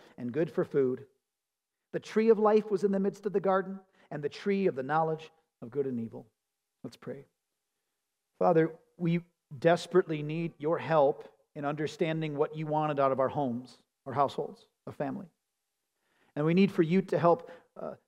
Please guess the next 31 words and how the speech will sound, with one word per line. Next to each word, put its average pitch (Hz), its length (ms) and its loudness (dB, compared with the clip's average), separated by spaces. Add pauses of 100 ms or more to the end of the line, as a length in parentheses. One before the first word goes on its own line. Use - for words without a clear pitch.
(120)
push 220 420 -2
back, 185 680 -2
overcome, 190 680 0
overwhelm 175 560 0
in 165 60 -8
our 165 100 -4
minds 160 420 -6
any 208 220 -6
lies 190 540 0
that 175 120 0
are 165 80 2
in, 143 280 -6 (160)
either 156 240 0
from 160 160 -4
our 139 120 2
own 175 180 2
flesh, 233 320 -4 (1700)
from 175 180 4
the 160 140 -4
enemy's 202 560 2
direct, 156 500 0
specific, - 540 -6
clear 185 240 2
deceptions, 175 540 -4
and, 165 120 -8
and 165 80 -12
Lo-, 180 260 -2
Lo-, 175 200 -4
Lord, 185 180 4
even 190 200 -2
the, 156 100 -2